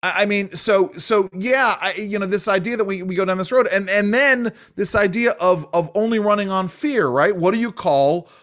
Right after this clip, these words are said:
an ad which is supposed to, uh, target illegal, I'm sorry, target immigrants and saying, "Hey, you know, uh, you elect Ed Gillespie, uh, drivers are gonna be cha-, running down your kids in a truck." You know, this is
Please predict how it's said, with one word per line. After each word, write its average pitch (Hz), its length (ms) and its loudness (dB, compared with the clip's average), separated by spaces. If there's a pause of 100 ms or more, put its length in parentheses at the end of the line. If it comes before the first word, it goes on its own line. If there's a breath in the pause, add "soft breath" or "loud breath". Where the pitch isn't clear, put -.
(140 soft breath)
an 156 160 0
ad 170 480 2
which 160 260 -2
is 160 100 -4
supposed 180 460 -2
to, 156 320 0
uh, 143 240 -2
target 185 560 -2
illegal, 165 720 0 (160)
I'm 127 160 -4
sorry, 120 220 -2
target 175 440 -2
immigrants 139 720 -8 (540)
and - 140 -6
saying, 143 220 -2
"Hey, 180 340 2
you 147 160 0
know, 147 260 2
uh, 131 120 4
you 143 200 2
elect 165 260 2
Ed 165 120 0
Gillespie, 156 640 -2 (100)
uh, 120 200 -4
drivers 139 580 -4
are 156 40 -6
gonna 156 120 -2
be 139 140 -2 (240)
cha-, 135 320 -6
running 160 260 -2
down 151 180 -2
your 131 100 -4
kids 143 260 -6
in 123 60 -8
a 117 60 -10
truck." - 600 -6 (2250)
You 170 120 -2
know, 160 160 2
this 196 380 0
is 190 160 -2